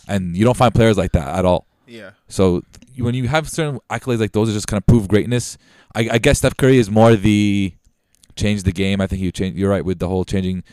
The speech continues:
Speaker 1: He was the fa-, uh, Steph Curry was kinda the face of the N B A for a couple years. Like,
Speaker 2: He's
Speaker 1: during
Speaker 2: gonna
Speaker 1: that
Speaker 2: become the logo.
Speaker 1: <laughs> Can you imagine if he becomes a logo?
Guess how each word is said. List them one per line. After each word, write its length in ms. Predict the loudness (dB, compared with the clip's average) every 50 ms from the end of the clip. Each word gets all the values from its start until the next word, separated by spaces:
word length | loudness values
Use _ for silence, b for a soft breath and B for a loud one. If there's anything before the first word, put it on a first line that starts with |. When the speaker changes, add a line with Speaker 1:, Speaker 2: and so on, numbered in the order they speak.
| b b b
Speaker 1:
He 100 | 4 4
was 100 | 6 6
the 80 | 4 4
fa-, 320 | 4 2 2 2 0 -4
uh, 60 | -4
Steph 200 | -2 -2 -2 0
Curry 100 | 2 2
was 100 | 2 2
kinda 160 | 2 4 4 4
the 60 | 6
face 220 | 6 4 4 4 4
of 320 | 0 0 -2 -6 -12 -18 -8 -4
the 80 | -4
N 160 | -2 -2 -2 0
B 120 | 0 2
A 220 | 2 2 2 0 -4 _ _ _ _ _ _ _ _ _ _ _
for 420 | -8 -2 2 2 4 4 4 2 0
a 40 | 0
couple 220 | 0 0 2 4
years. 160 | 4 4 2
Like, 100 | 2 0
Speaker 2:
He's 120 | 0 2 2
Speaker 1:
during 160 | 2 2 2
Speaker 2:
gonna 140 | 0 0 -2
Speaker 1:
that 60 | -4
Speaker 2:
become 60 | -6
the 100 | -8 -8
logo. 340 | -8 -10 -12 -16 -20 -20 -20 _ _ _ _ _ _ _ -8
Speaker 1:
<laughs> 1080 | -6 -6 -4 -4 -4 -6 -6 -6 -6 -6 -6 0 0 0 0 0 -4 -6 -8 -8 _
Can 120 | -16 -16 -12
you 120 | -12 -12 -12
imagine 360 | -12 -14 -14 -14 -14 -14 -16
if 40 | -18 -18
he 20 | -20
becomes 180 | -20 -20 -18 -18
a 40 |
logo? 340 | -18 -16 -16 -14 -14 -14 -16